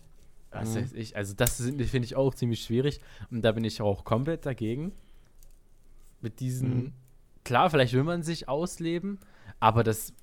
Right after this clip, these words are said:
Speaker 1: wenn man das so vorgelebt bekommt wie bei denen, dieses Highlife mit so vielen Frauen, da wird das in ein völlig falsches Bild ge-,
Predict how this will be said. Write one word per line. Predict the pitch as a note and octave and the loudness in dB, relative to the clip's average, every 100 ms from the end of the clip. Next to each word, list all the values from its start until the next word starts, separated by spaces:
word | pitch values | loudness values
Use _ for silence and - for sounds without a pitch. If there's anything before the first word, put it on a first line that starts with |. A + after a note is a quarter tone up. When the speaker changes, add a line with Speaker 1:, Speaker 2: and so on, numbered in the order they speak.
| - | 0
Speaker 1:
wenn | A#2+ | 2
man | B2 A2+ | 2 0
das | G#2+ - | -2 0
so | D3+ | 0
vorgelebt | F3 F3+ F3+ E3+ D3 - | 0 -4 -4 -4 -8 -10
bekommt | - B2+ | -10 -8
wie | A#2+ | -8
bei | A2+ G#2+ | -6 -6
denen, | B2 D3+ D3 | -6 -8 -8
dieses | A2 G#2+ - | -10 -12 -8
Highlife | G#2+ C3+ C#3+ D3 - | -2 0 2 0 -2
mit | A#2 | -2
so | B2+ | 0
vielen | B2+ C3+ A#2 | 0 0 -2
Frauen, | - A2+ A#2 C#3+ | -4 0 0 2
da | A2+ - | 0 -2
wird | - C3 | -2 0
das | B2 | -2
in | A#2+ | -2
ein | A2 | -4
völlig | - C#3 D3+ E3 | 2 4 6 2
falsches | - - A#2 C3+ - B2 - | -2 -2 0 0 -2 -8 -4
Bild | B2 B2+ C3 | -2 -2 0
ge-, | A2 | -2